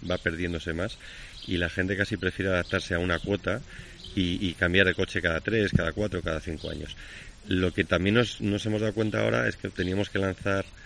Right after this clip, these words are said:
eh, productos financieros que se adaptaran a estas situaciones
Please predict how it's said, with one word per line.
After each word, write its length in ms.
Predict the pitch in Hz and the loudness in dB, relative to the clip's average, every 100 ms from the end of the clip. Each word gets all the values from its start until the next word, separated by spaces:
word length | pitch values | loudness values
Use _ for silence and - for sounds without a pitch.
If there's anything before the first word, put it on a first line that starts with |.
| - - - | -18 -18 -6
eh, 160 | - 90 | -2 0
productos 540 | 90 90 104 - 95 - | 2 2 2 2 -2 0
financieros 680 | 95 92 - 98 104 110 - | 2 2 2 2 2 -4 -4
que 100 | 87 | -2
se 100 | - | 0
adaptaran 420 | 85 82 92 92 | 0 0 0 2
a 40 | 92 | 2
estas 220 | - 87 | 0 -2
situaciones 600 | 87 87 85 101 92 | -2 -2 -2 -2 -2